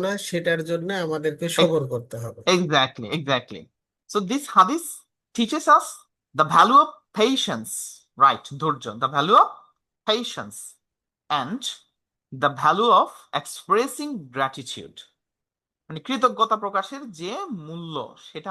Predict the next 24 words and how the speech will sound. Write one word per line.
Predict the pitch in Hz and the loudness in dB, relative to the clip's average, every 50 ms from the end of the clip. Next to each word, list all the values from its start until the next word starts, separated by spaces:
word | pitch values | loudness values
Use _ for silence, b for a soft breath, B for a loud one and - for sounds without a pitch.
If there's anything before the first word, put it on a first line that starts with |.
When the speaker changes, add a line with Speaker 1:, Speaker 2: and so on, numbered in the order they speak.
| 175 | -4
Speaker 2:
আমাদের | 151 143 131 135 - - | -4 -4 -8 -12 -14 -14
শিক্ষা | - 127 - - 101 95 | -16 -16 -16 -16 -16 -16
দেয়। | 92 85 - _ _ _ _ _ _ _ _ _ _ _ _ _ _ _ _ _ _ _ _ _ - | -16 -18 -20 _ _ _ _ _ _ _ _ _ _ _ _ _ _ _ _ _ _ _ _ _ -8
Suppose | - - 247 285 320 339 339 - - 226 220 | -4 -4 -2 -2 -2 -4 -4 -6 -6 -4 -2
you | 233 233 233 240 | 0 4 6 6
are | 220 - - 131 | 6 6 6 4
a | 151 151 - - | 4 2 0 -4
true | - 220 226 208 165 | -4 -4 -2 -2 -4
believer। | 151 143 143 135 117 113 98 - - _ _ _ _ _ _ _ _ _ _ _ _ - | -4 -4 -4 -4 -6 -8 -10 -10 -12 _ _ _ _ _ _ _ _ _ _ _ _ -6
মনে | 139 156 180 190 185 | -2 0 0 2 4
করেন | 208 226 269 294 247 - | 4 4 4 4 2 0
আপনি | - - 180 170 | 0 -4 -10 -12
একজন | 160 151 160 202 262 392 453 - _ _ _ _ _ _ _ _ _ _ - 147 | -12 -8 -2 -2 -2 -2 -2 -6 _ _ _ _ _ _ _ _ _ _ -10 -6
ইমানদার, | 139 131 123 120 113 104 95 - _ 135 156 | -2 -2 -2 -2 -4 -10 -12 -14 _ -10 -8
মুমিন। | 196 214 190 160 | -6 -4 -4 -4
Speaker 1:
ইস, | 160 - - - _ _ _ _ _ - 165 | -6 -8 -12 -16 _ _ _ _ _ -4 -2
ইমানদার, | 170 165 151 143 135 127 117 - - _ _ - 143 | -2 0 -2 -2 -4 -8 -10 -12 -16 _ _ -8 -6
মুমিন। | 147 147 143 143 165 | -4 -4 -2 -2 -2
Speaker 2:
And | - - - - - 196 214 | -2 -4 -6 -8 -8 -4 -2
you, | 262 302 320 - - _ _ _ _ | 0 0 -2 -2 -8 _ _ _ _
or | - 185 190 202 | 4 4 4 4
you | 226 269 311 330 - _ _ - | 4 0 -2 -4 -6 _ _ -8
claim | - 220 262 320 359 359 320 285 | -4 -2 -2 -2 -2 -2 -4 -4
yourself | 247 226 - - 170 160 190 277 | -4 -4 -6 -4 -4 -2 -2 -4